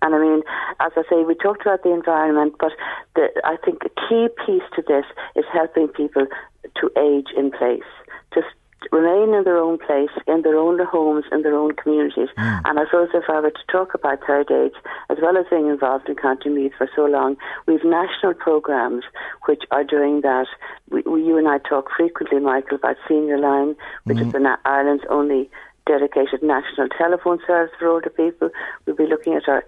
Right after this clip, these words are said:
Speaker 1: two one nine stats soon, and I know we're going to see that we have taken over ten thousand calls this year. And then getting back to County Meath, our newest programme from Third Age,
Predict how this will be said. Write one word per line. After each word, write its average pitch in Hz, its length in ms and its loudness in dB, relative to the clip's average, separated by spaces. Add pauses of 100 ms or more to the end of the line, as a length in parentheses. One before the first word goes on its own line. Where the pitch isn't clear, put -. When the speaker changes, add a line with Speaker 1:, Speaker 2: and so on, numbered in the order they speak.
(300)
Speaker 1:
two 156 500 2
one 151 400 -2 (520)
nine 156 400 2 (160)
stats 151 240 0 (160)
soon, 170 260 2 (300)
and 147 160 0
I 151 60 4
know 160 160 4
we're 156 160 2
going 156 240 -2
to 147 100 -12 (100)
see 147 140 0
that 135 160 -4
we 139 80 0
have - 220 -4
taken 143 280 2
over 135 200 0
ten 139 320 0
thousand 127 500 -4
calls 135 380 -2
this 107 120 -4 (140)
year. 123 260 -2 (460)
And 151 180 2
then 147 240 2 (460)
getting 147 260 0
back 147 260 -2
to - 120 -14
County 147 340 0
Meath, 143 360 2 (100)
our 147 180 2
newest 180 480 2
programme 151 480 0
from 120 140 -6
Third 139 300 -2
Age, 127 180 0